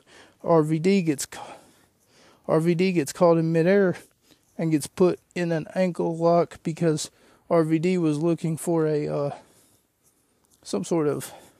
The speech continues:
kicking maneuver, but Kurt Angle catches him out of midair. He was looking for some sort of spinning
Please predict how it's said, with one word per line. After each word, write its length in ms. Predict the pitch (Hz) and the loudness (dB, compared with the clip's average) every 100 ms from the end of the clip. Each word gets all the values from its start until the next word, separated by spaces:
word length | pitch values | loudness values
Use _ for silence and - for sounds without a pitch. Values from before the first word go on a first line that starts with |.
| _ _ _ _ _ _ _ _ _ | _ _ _ _ _ _ _ _ _
kicking 480 | - 202 196 190 175 | 2 4 4 2 4
maneuver, 520 | 175 180 185 180 196 - - _ _ _ _ _ _ _ _ _ 190 | 2 4 2 2 0 0 -8 _ _ _ _ _ _ _ _ _ -2
but 240 | 160 143 - - - _ _ _ _ _ _ _ _ _ | -2 -2 -8 -20 -20 _ _ _ _ _ _ _ _ _
Kurt 260 | - 160 156 | 0 4 4
Angle 480 | 208 202 175 170 - - | 4 2 0 -2 -8 -14
catches 400 | - 185 165 160 | -2 -2 0 -2
him 200 | 160 156 - - - | -2 -4 -8 -16 -6
out 180 | 165 175 | 0 2
of 120 | 180 | 2
midair. 560 | 170 180 180 202 190 170 - _ _ _ _ _ _ _ _ _ _ _ _ _ _ _ _ - | 0 2 2 2 2 -2 -10 _ _ _ _ _ _ _ _ _ _ _ _ _ _ _ _ -8
He 60 | 160 | -2
was 260 | 160 151 | 0 2
looking 360 | 175 175 185 170 | 0 0 -2 -4
for 300 | 185 170 151 - _ _ _ | -2 -2 -4 -12 _ _ _
some 200 | - 175 | -10 -6
sort 180 | - 180 | 0 0
of 80 | 151 | 0
spinning 480 | - - 185 180 | -2 0 0 0